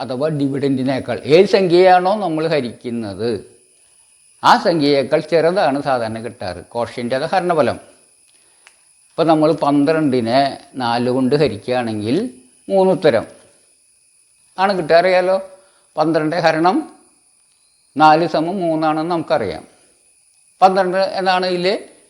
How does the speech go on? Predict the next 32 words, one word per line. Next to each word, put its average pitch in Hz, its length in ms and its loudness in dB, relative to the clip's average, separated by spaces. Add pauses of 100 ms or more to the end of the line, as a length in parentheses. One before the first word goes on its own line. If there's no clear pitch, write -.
(720)
ഹാര്യം, 156 400 4 (280)
അഥവാ 160 480 0 (400)
ഏത് 151 200 0
സംഖ്യയാണോ 180 920 2
നമ്മൾ 160 260 -4
ഹരിക്കുന്നത് 143 420 -2
ആ 156 40 0
സംഖ്യ 165 260 -6
പന്ത്രണ്ടാണ്. 175 680 0
അതിന് 139 160 -2
ഹാര്യം 147 280 4
എന്നാണ് 160 280 -2
പറയുക, 120 420 -2 (140)
ഇംഗ്ലീഷിൽ 120 640 -8 (180)
ഡിവിഡൻറ്റ് 180 340 6
എന്ന് 131 120 -6
പറയും. 92 240 -8 (600)
ആ, 139 40 -2
ആ 190 220 4
പന്ത്രണ്ടിനേക്കാൾ 180 680 0
ചെറുതാണ് 185 540 0
ഹരണഫലം, 151 540 2
അത് 156 140 -2
ക്വോഷ്യന്റ്, 123 600 -2 (100)
അത് 131 100 -2
ഉത്തരം 151 380 -2
മൂന്ന്. 135 280 -2 (580)
ഹരണഫലം 151 560 2 (380)
അഥവാ 147 220 4
ക്വോഷ്യന്റ് 147 460 -2
എത്രയാണ്? 147 280 -2
മൂന്ന്. 104 300 -4